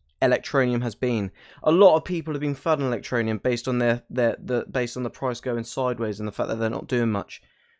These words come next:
But this just shows that it was being suppressed and it was being manipulated, which hopefully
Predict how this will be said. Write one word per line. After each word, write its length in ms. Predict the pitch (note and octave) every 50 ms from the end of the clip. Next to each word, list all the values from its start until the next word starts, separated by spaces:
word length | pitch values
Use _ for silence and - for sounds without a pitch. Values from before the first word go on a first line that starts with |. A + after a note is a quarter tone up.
| _ _
But 160 | - D3 -
this 180 | F#3 G3 E3+ -
just 220 | - - D#3+ -
shows 720 | - - - F3+ D#3+ A#2+ G2+ G2 G2 F#2 - - - - - _ _ _ _ _ _ _ _ _ _ _ _ _
that 360 | - C3 C#3 C3+ - - - _ _ _ _ _ _ _ _ -
it 140 | D3+ C3
was 140 | A#2 C3+ C3
being 280 | - - D#3 C#3+ C#3 C3+
suppressed 540 | - - - - - E3 D3 A2 - - -
and 100 | A#2 A#2
it 60 | G2+
was 100 | A2+ A#2+
being 260 | - C#3 B2+ A#2+ A#2+
manipulated, 720 | A#2+ B2 C3+ C#3+ - - A#2+ G#2+ G2+ G2 G2 - G2+ G2 - - _ _ _ _ _ _ _ _
which 180 | C#3 C#3 -
hopefully 640 | - F#3 F3+ D#3+ - - D3 D3 C#3 B2+ A#2 -